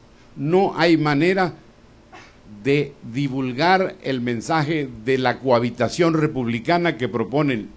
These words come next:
los padres fundadores, entre comillas, en esa época. Hay un fenómeno que se pudiera llamar de bandolerismo feliz. Hacen lo que les da la gana y no hay manera, no hay manera de detenerlos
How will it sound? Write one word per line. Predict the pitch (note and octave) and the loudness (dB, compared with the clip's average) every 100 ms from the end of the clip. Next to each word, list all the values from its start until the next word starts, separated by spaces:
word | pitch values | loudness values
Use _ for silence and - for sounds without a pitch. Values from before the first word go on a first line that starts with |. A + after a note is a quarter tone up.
| - - | -20 -10
los | G#2+ - | -10 -10
padres | - D3+ E3 D3+ C#3 | 0 4 4 2 -2
fundadores, | C3+ A#2 B2+ C#3+ C3 A2 | -6 -4 -2 -2 -4 -8
entre | G#2 A2 | -8 -6
comillas, | B2 C3 A#2+ B2 B2+ - - - - | -6 -4 -2 -2 -4 -8 -20 -20 -6
en | C3 B2 A#2 A#2 | 0 2 0 -2
esa | - A#2 G#2 G#2 - | -2 -2 0 -2 -2
época. | A2+ - E2+ C#2 C2+ - - - - - - - - - - - - - - | -8 -6 -10 -10 -14 -16 -20 -20 -20 -20 -20 -20 -20 -20 -20 -20 -20 -10 0
Hay | D3+ | 2
un | F3 D3+ | 2 0
fenómeno | E3 D#3+ E3 E3 D#3 | 2 2 2 0 0
que | C3 | -2
se | A#2 A2 | -4 -4
pudiera | B2 C#3 | 0 0
llamar | C#3+ C#3+ C#3+ | 0 0 0
de | C#3+ | 0
bandolerismo | B2+ B2 B2+ C3 B2+ C#3 B2+ A#2 C3 C#3+ A2+ | 0 0 -2 -2 0 0 0 -2 -6 -4 -2
feliz. | D3+ A#2+ A2 - - - - - | -2 0 -2 -4 -8 -10 -4 2
Hacen | D#3 E3+ D3 A2 | 2 2 -2 -4
lo | G2 | -8
que | A2+ | -10
les | G2 F2 | -8 -4
da | B2+ | 0
la | C3+ | 0
gana | C3+ D#3 A#2 - - - - - - | 2 2 0 -4 -12 -20 -20 -20 -4
y | C#3+ | 0
no | D3 F3+ F3+ F3+ | 0 2 2 2
hay | F#3 E3 | 2 0
manera, | D3 C#3 C#3 F#3 D3 F#2 - - - - - - - D#3+ | -2 -2 2 4 4 2 -4 -14 -14 -20 -20 -20 -18 -8
no | E3 F3+ | -2 0
hay | F3 C#3+ | 0 -2
manera | C3 B2 C#3+ A2+ | -4 -4 -2 -2
de | G#2 | -2
detenerlos | G2 G2+ F#2+ G#2+ G2+ | -2 -4 -6 -6 -6